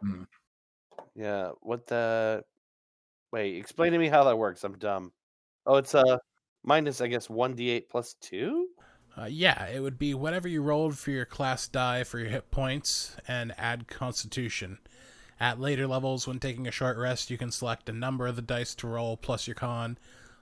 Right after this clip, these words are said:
Speaker 3: Like level five, you could choose to roll only three of them and gain that back.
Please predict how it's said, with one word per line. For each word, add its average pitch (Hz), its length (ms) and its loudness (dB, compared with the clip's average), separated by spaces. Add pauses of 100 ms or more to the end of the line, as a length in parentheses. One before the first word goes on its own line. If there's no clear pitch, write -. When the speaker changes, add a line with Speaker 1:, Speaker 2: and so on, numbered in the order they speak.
(100)
Speaker 3:
Like 120 200 -4
level 127 220 0
five, 120 340 0
you 110 100 -6
could 113 180 -8
choose 123 320 -4
to 123 120 -4
roll 120 240 0
only 113 280 -4
three 175 380 0
of 117 100 0
them 110 160 -4
and 110 100 -6
gain 104 240 -6
that 107 200 -8
back. - 380 -14